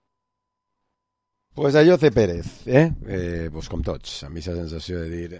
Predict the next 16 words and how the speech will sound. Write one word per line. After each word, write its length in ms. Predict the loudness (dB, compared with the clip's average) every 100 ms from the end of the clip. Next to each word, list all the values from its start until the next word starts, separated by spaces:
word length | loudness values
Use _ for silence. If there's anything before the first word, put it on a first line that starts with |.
| -18
"Me 80 | -18
cago 280 | -16 -16 -16
en 60 |
la 100 | -20
mar". 160 | -20 -20 -8
Un 140 | -2
dels 240 | 0 -2 2
que 100 | 6
més 220 | 6 6
tocats 400 | 2 4 2 2
vaig 220 | 0 0
veure 220 | 0 0 2
jo 140 | 0
és 60 | -2
a 60 | -8
Foyt. 300 | -12 -18